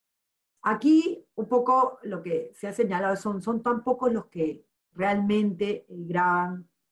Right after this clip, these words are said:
o sea, tienen pólizas de seguros y que, que buscas una prevención. Eh, y el tema del I G B puede ser un costo que a muchos lleven a no mantener un seguro, ¿no?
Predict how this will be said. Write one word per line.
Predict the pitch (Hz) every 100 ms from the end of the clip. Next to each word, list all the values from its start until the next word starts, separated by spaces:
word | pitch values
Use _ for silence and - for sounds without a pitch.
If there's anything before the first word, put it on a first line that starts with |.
| _
o | -
sea, | 160
tienen | 226 254 196 165 160 -
pólizas | 175 175 175
de | 165
seguros | 160 139 147 143 165 _
y | 175
que, | 165 143 - _ 180
que | 160
buscas | 160 160 175
una | 175 170
prevención. | 170 160 127 131 156 160 185 _ _ _ _ _ _ _ _
Eh, | 175
y | 196
el | 190
tema | 180 196
del | 202 196
I |
G | 208
B | 185 180
puede | 185 185
ser | 180 180
un | 180
costo | 175 165 165 170 170 - _
que | 165
a | 147
muchos | 175 226 226 175 190 - _ _ _
lleven | 156 175 165 165 160 170
a | 160 160 151 156 165 _ _ _ _ -
no | 175 190 190 185 185 175 -
mantener | 175 156 151 160 190 208 196 180 -
un | 185
seguro, | 170 170 165 185 156 160 - _ _ -
¿no? | 139 185